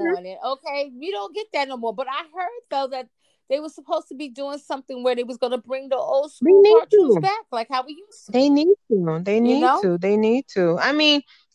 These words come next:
Speaker 2: I think we had a good childhood. You know what I'm saying? Even though we didn't have cable like these
Speaker 1: Yes.
Speaker 2: kids. These kids today got cable. They spoiled. They got tablets, cable.
Speaker 1: They are
Speaker 2: Girl,
Speaker 1: extra
Speaker 2: we had to literally
Speaker 1: spoiled.
Speaker 2: find
Speaker 1: Mm-hmm.
Speaker 2: something to watch on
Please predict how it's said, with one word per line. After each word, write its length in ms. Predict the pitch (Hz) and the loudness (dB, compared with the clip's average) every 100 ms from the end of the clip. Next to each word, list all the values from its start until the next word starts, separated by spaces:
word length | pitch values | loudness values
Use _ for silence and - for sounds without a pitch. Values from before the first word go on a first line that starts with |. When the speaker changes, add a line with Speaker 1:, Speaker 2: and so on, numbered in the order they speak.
| - | -4
Speaker 2:
I 180 | 247 320 - | -2 -2 -2
think 240 | 269 233 | -2 -2
we 160 | 220 226 | -4 -2
had 220 | 220 180 | 0 2
a 140 | 165 151 | 2 -2
good 400 | 143 170 160 156 | 0 4 4 2
childhood. 500 | 160 151 147 135 - | 0 0 0 -4 -6
You 140 | - 180 | -4 0
know 100 | 180 | 2
what 80 | 180 | 2
I'm 60 | |
saying? 220 | 185 175 | 2 0
Even 180 | - 196 | 2 2
though 80 | 196 | 4
we 100 | 180 | 6
didn't 220 | 185 196 | 4 4
have 160 | 180 - | 0 0
cable 320 | 202 180 165 | 2 2 4
like 200 | 165 175 | 4 4
these 160 | 165 170 | 2 0
Speaker 1:
Yes. 60 | 160 | -2
Speaker 2:
kids. 180 | 156 147 | -2 0
These 180 | 175 | -2
kids 200 | - 165 | 0 -2
today 200 | - 160 | 2 2
got 220 | 156 147 - | 2 0 0
cable. 300 | 160 - 147 | 0 2 2
They 100 | 165 | 2
spoiled. 460 | - 160 143 120 | 2 2 2 2
They 80 | 143 | 0
got 180 | 147 - | -2 -4
tablets, 540 | - 156 156 160 156 _ | -2 -2 0 -4 -4 _
cable. 440 | 180 170 160 160 165 | -2 0 0 0 0
Speaker 1:
They 460 | 214 196 208 214 214 | -2 2 4 4 2
are 140 | 190 - | 2 4
Speaker 2:
Girl, 80 | 247 | 4
Speaker 1:
extra 460 | 226 160 220 220 254 | 4 2 2 4 4
Speaker 2:
we 60 | |
had 180 | 285 240 214 | 2 2 0
to 60 | |
literally 440 | 220 233 233 185 226 | 2 4 6 4 2
Speaker 1:
spoiled. 240 | 220 294 - - | -4 -6 -6 0
Speaker 2:
find 320 | 240 262 254 | 2 2 0
Speaker 1:
Mm-hmm. 40 | |
Speaker 2:
something 280 | 254 320 220 | -2 -2 -2
to 120 | - 202 | 0 2
watch 500 | 185 175 - - - - | 2 2 -2 -8 -6 0
on 220 | 180 | 0